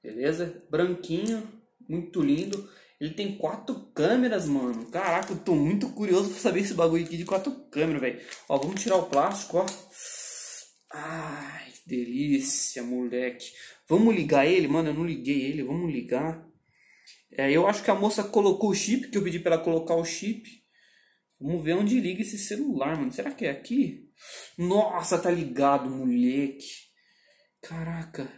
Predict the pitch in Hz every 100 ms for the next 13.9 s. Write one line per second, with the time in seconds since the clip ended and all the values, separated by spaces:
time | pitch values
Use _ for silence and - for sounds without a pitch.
0 | - - - 151 127 135 120 - - _
1 | _ _ - - - - _ _ 156 160
2 | 160 175 160 196 220 202 196 - - _
3 | _ _ _ - 160 165 139 135 143 196
4 | 202 233 185 180 160 - 226 185 - -
5 | _ _ - 170 180 - 185 175 147 135
6 | 160 208 226 - _ _ - 151 196 156
7 | 131 - _ _ _ _ _ _ _ _
8 | - 160 165 202 208 202 - 180 185 170
9 | 165 - 170 151 160 208 - 165 156 139
10 | - 123 160 240 - - - _ _ _
11 | _ _ _ _ - - 139 - 180 -
12 | - 135 170 185 175 147 135 151 175 185
13 | 190 _ _ _ 185 180 - 143 113